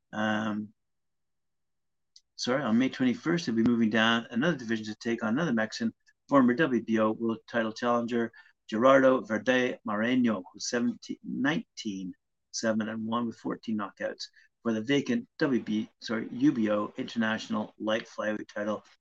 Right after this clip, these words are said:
as I said, in Managua, Nicaragua. If victorious, Morales from Houston, Texas, could be fighting for the W-, U B O World Lightweight, World Light Flyweight title in his very next bout. So,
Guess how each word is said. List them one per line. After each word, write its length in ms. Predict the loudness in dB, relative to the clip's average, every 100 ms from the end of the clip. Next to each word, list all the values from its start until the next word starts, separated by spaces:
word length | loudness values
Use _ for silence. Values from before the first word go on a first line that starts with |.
| _ -10
as 100 | -6
I 40 | -4
said, 280 | -2 -4 -2
in 140 | -4
Managua, 600 | -4 -6 -10 -12 -10 -10 _ -20 _ 0
Nicaragua. 880 | 2 2 -2 -8 -6 -8 -8 -10 -10 -14 _ _ _ _ _ _ _ 4
If 160 | 4
victorious, 600 | 4 -2 -2 0 -2 -4 -10 -2
Morales 520 | 2 4 4 2 -2
from 200 | -4 -2
Houston, 400 | 0 0 -2 -4
Texas, 400 | -2 -2 -4 -6
could 200 | -4 -2
be 100 | -2
fighting 340 | 2 0 0
for 100 | -6
the 120 | -8 -8 -8
W-, 360 | -8 -4 -4 -6 0
U 160 | 0
B 200 | 2 -2
O 240 | -2 -2 -6 -20 _ _ 0
World 200 | 2 4
Lightweight, 380 | 4 2 -4 -8 _ _ -4
World 300 | 0 0 0 -8
Light 380 | -2 0 0 -2 _ _ _
Flyweight 340 | -2 0 0 -4
title 360 | -4 -2 -4 -8 _ _
in 100 | -4
his 140 | -4 -2
very 200 | -2 -2
next 280 | -2 -6 -2
bout. 260 | -2 -2 _
So, 340 | -10 -4 -4